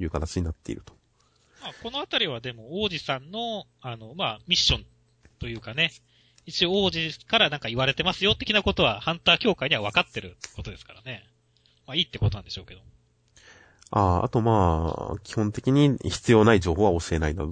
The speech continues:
Speaker 1: のことで、なんとか通していると。
Speaker 2: うん。
Speaker 1: などなど、一応、いろいろと入っ-、いろいろと裏では相変わらず暗躍は続いているらしいです。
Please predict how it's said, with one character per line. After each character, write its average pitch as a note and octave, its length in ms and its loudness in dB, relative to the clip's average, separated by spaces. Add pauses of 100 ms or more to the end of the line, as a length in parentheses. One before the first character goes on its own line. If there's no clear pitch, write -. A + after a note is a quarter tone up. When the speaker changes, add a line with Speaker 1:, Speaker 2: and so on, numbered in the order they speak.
Speaker 1:
の D#2 80 -4
こ - 100 -14
と - 140 -6
で、 F2 160 4
な D#2+ 100 2
ん D2 60 -2
と - 100 -16
か E2+ 140 2
通 D#2 180 -6
し - 100 -10
て - 80 -12
い - 60 -12
る G2+ 80 -20
と。 - 80 -20 (1040)
Speaker 2:
う - 40 -8
ん。 - 20 2
Speaker 1:
な G2+ 80 4
ど F#2 120 0
な E2 140 2
ど、 D#2 280 -2
一 E2 200 -4
応、 A2+ 300 4
い F2 80 0
ろ E2+ 100 2
い E2 40 4
ろ D#2+ 60 0
と - 80 -6
入 D#2+ 140 2
っ-、 - 20 2 (840)
い G#2 80 4
ろ G2 100 8
い - 40 6
ろ F2 60 4
と F2 120 6
裏 G2+ 180 8
で G#2 60 6
は D2+ 120 6
相 F2 140 4
変 F2 80 0
わ - 20 2
ら D#2+ 60 0
ず E2+ 80 0
暗 E2 120 4
躍 D#2+ 160 0
は A2 60 2
続 E2+ 180 -10
い D#2 40 -8
て D2 100 -10
い C#2 40 -6
る D#2 80 -8
ら D2 80 -6
し - 100 -10
い - 20 -10
で - 80 -14
す。 - 260 -20